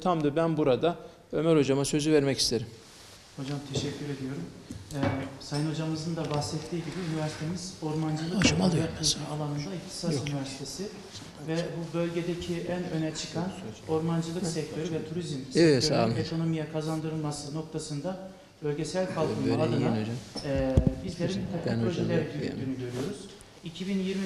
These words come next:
Speaker 2: bir yılı içerisinde on milyon, e, lira destek verildi. Bunlar ağırlıklı olarak, e, ormancılık ve orman endüstri alanında ve diğerleri de tabiat turizmi alanında. Orman endüstrisi alanında şu anda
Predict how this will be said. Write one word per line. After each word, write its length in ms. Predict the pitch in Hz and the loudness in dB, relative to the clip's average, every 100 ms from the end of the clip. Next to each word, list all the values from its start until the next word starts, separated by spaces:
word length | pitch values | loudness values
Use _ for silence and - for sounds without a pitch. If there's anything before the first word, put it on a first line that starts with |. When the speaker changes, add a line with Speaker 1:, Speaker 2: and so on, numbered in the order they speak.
| 185 | -2
Speaker 2:
bir 140 | 214 190 | -2 -2
yılı 180 | 170 | -2
içerisinde 560 | 147 165 151 - 147 185 180 | -2 -2 -4 -4 -4 -4 -2
on 140 | 196 | 0
milyon, 380 | 202 170 165 185 208 - - - - | 0 0 -2 -2 -4 -8 -12 -18 -6
e, 60 | 151 147 143 143 139 151 | -2 -2 -2 -2 -2 -2
lira 220 | 190 185 | -2 0
destek 420 | 170 - 185 180 | 0 -2 -4 -4
verildi. 260 | 147 143 190 170 | -4 -2 -4 -2
Bunlar 300 | 190 190 196 190 | 0 0 -2 0
ağırlıklı 440 | 165 180 185 214 | 0 0 -2 -2
olarak, 340 | 196 160 175 - - - - - | 0 2 0 -4 -10 -12 -14 -10
e, 60 | 151 143 139 139 - 170 | -6 -2 -2 -4 -2 0
ormancılık 600 | 180 190 185 180 190 170 | 2 0 -2 -4 -4 -2
ve 80 | |
orman 280 | 156 156 185 196 | 0 0 0 0
endüstri 400 | 165 160 - 131 123 139 | 0 -2 -4 -6 -6 -6
alanında 520 | 135 131 131 180 202 - - - | -4 -2 -2 -2 -2 -4 -10 -6
ve 260 | 151 - 208 | -4 -4 2
diğerleri 380 | 180 165 156 180 | 2 4 2 0
de 160 | 202 - - | -2 -4 -4
tabiat 400 | 151 185 190 185 | 0 0 -2 -2
turizmi 280 | 147 147 | -2 -2
alanında. 540 | 127 120 120 120 196 208 | -2 -2 -4 -4 -2 -2
Orman 260 | 165 185 202 | 0 0 0
endüstrisi 540 | 185 156 131 196 117 - 127 | 0 -2 -2 -4 -2 -2 0
alanında 560 | 160 160 147 127 165 - - - - - - - | 0 0 0 0 0 0 -6 -12 -14 -14 -14 -4
şu 100 | 214 | 0
anda 360 | 185 156 147 | 2 2 0